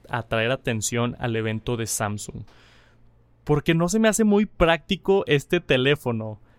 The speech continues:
Galaxy Z, gu-, googleen ahorita si quieren ver la imagen Galaxy Z.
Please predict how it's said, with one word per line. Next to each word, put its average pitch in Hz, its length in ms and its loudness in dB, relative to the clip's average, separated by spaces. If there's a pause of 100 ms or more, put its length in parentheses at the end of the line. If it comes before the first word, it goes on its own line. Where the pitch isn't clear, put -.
(100)
Galaxy 170 500 2
Z, 113 480 0
gu-, 117 240 -4
googleen 147 560 2
ahorita 160 280 -2
si 147 100 -6
quieren 143 220 0
ver 143 120 0
la 147 80 0
imagen 135 440 -2
Galaxy 135 600 -2 (180)
Z. 113 500 -6